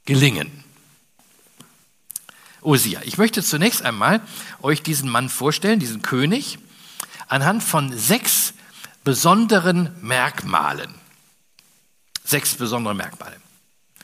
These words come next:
Was war besonders an diesem Mann? Erster Punkt, er war ein Frühstarter. So will ich das mal sagen, ein Frühstarter. Wir haben in unserem Text gerade zweimal gelesen,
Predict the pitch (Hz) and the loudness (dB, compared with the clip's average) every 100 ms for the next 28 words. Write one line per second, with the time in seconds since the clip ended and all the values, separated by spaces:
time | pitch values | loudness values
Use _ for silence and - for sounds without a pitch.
0 | - - 160 185 180 156 131 151 143 127 | -20 -4 0 4 4 4 2 2 2 -2
1 | 113 107 87 76 - _ - 208 220 127 | -6 -8 -10 -12 -20 _ 2 2 4 0
2 | - 131 214 240 - - - - - - | 0 0 0 -2 -12 -18 -20 -20 -16 0
3 | 123 107 104 120 139 156 - - - 107 | 0 2 4 6 4 2 -2 -16 -10 -2
4 | 104 127 139 131 - - - 113 143 185 | 0 2 0 -4 -12 -10 -8 2 4 4
5 | - - 101 85 78 - 98 80 - - | 4 0 2 2 0 -2 0 0 -2 -20
6 | - - 98 95 - 101 - - - - | -20 -12 -8 -8 -6 -8 -8 -12 -12 -10
7 | 120 113 - 135 147 - - - - - | -8 -8 -6 -2 2 2 0 -10 -12 -16
8 | - _ _ _ _ _ - - - - | -20 _ _ _ _ _ -16 -16 -20 -20
9 | - - - - 220 196 175 165 - 240 | -20 -20 -6 0 4 4 4 4 2 0
10 | - - 131 147 - - 143 226 208 139 | 0 2 0 2 0 0 2 2 2 0
11 | 131 117 127 147 226 | 0 0 0 0 -2